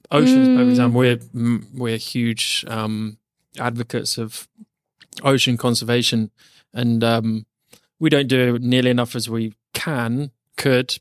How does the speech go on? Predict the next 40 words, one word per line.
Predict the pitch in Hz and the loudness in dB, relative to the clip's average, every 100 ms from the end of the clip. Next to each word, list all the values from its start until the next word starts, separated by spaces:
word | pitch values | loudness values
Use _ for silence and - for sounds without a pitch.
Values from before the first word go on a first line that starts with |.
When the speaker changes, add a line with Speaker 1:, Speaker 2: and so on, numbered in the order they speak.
| - | -4
Speaker 1:
but | 208 | -2
Speaker 2:
Yeah. | 180 | 0
Speaker 1:
we, | 127 113 - | -2 -4 -8
you | 151 | -4
know, | 135 | 0
you | 127 151 | 2 2
end | 156 160 | 2 4
up | 147 - | 0 0
getting | 131 131 | 0 0
torn | 120 156 135 127 | 0 0 2 0
in, | 123 123 117 - - _ | -2 -4 -8 -20 -20 _
"Wanna | 143 131 | -4 -2
help | 131 139 | 0 0
that, | 156 131 | 0 0
wanna | 127 | -2
help | 127 120 | -2 -2
that, | 127 123 | -2 -2
wanna | 120 | -4
help | 120 123 | -4 0
Speaker 2:
Of | |
Speaker 1:
that." | 151 233 | 2 2
So | - | 2
you | 226 | 4
end | 240 | 4
up | 311 | 4
giving | 226 262 | 2 2
Speaker 2:
course. | 127 | 2
Speaker 1:
one | 139 139 | 2 2
penny | 143 143 139 | 0 2 2
to | 120 | 0
each, | 135 143 127 - | -2 -2 -2 -4
and | 127 | -4
it | 127 | -4
doesn't | 127 131 127 | -4 -6 -6
really | 131 123 | -8 -4
Speaker 2:
Totally. | 123 226 233 208 196 202 | 0 0 2 0 0 -2
Speaker 1:
You | 170 | -6
kinda | - 151 139 | -4 -4 -4
have | 143 | -6
to | - | -6